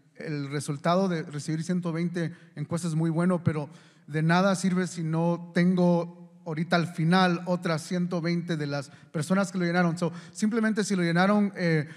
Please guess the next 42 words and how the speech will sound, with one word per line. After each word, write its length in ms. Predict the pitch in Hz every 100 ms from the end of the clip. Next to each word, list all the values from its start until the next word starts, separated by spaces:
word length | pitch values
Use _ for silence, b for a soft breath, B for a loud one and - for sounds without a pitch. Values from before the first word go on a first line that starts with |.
| B
Abraham 300 | 170 165 190
me 40 | 208
va 60 |
a 20 |
ayudar 240 | 196 196 202
al 100 | 185
final 440 | 185 170 185 202 196
a 160 | 175 175
pasar 480 | 151 - 185 202
las 240 | 190 185 175
encuestas. 440 | 170 180 180 190
Simplemente 460 | 180 180 175 180 180
es 80 | 170
de 80 |
recordar 840 | 156 151 151 139 170 185 175 - -
el 140 | 156 165
número 260 | 190 185
de 100 | 160
pin, 280 | 165 185 202
porque 240 | 175 156
recuerden, 680 | 156 147 170 180 180 170 160 -
eh, 100 | 151
las 160 | 143
encuestas 380 | 147 170 170 170
son 160 | 180 165
anónimas, 580 | 160 180 202 196 180
o 140 | 170 160
es 160 | 160
de, 180 | 165 151 B B B
voy 140 | 156 170
a 40 |
yo, 420 | 165 165 165 160 -
eh, 400 | 165 147 143 - -
basarme 720 | 156 151 - 180 180 170 160
en 120 | 156
el 100 | 151
número 340 | 165 185 175 160
de, 160 | 147
de 180 | - 151
pin 240 | - 175 175
que 140 | 170
llenaron. 420 | 156 185 214 220